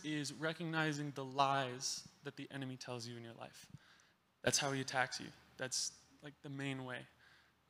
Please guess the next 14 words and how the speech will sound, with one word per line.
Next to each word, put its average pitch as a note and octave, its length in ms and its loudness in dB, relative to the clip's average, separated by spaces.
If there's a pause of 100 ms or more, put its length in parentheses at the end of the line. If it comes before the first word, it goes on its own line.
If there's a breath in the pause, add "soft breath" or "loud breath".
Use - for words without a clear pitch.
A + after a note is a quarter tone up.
Lies B2+ 300 4
could C#3+ 180 -4
mean, C3 540 -4
you C3 140 -12
know, A2+ 260 -6 (140)
that A#2+ 320 0
I'm B2+ 140 -4
not B2 160 2
enough, B2 680 -4
or A#2+ 260 -4
that A#2+ 280 -6
I'm C3 160 -8
a C3 40 -10
victim, C3 680 -2